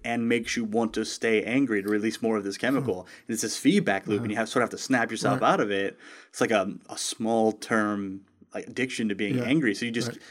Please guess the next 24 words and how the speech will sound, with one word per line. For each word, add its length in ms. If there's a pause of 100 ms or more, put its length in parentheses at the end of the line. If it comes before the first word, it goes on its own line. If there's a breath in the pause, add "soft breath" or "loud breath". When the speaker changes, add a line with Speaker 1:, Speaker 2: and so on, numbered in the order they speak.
Speaker 1:
you 80
seethe 580
and 100
you 60
get 160
more 380
and 80
more 240
Speaker 2:
Yeah. 80
Speaker 1:
angry. 320
And 100
you, 60
Speaker 2:
Yeah. 160
Speaker 1:
once 180
you 80
recognize 600
that 160
about 200
yourself, 300
and 60
you're 80
like, 200 (220 loud breath)
"I'm 80
not 160